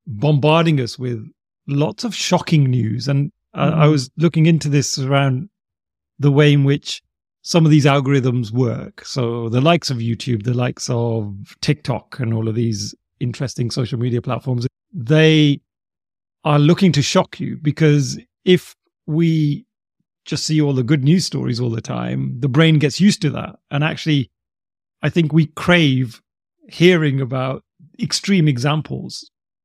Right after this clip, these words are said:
Speaker 1: And in a way, the, the algorithms are almost purposely sending you provocative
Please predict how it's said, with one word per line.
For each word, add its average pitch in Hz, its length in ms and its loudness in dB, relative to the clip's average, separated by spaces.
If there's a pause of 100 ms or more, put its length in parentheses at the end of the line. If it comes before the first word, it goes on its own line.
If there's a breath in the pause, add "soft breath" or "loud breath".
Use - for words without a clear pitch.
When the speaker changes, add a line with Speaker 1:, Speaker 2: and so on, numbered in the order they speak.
(120)
Speaker 1:
And 143 320 2 (720)
in 165 120 2
a 151 60 6
way, 151 460 4 (200)
the, 160 220 -4
the 147 140 0
algorithms 147 540 2
are 135 100 -2
almost 135 420 -2
purposely 147 560 -2
sending 143 540 -4
you 127 320 -10 (200)
provocative 127 640 -6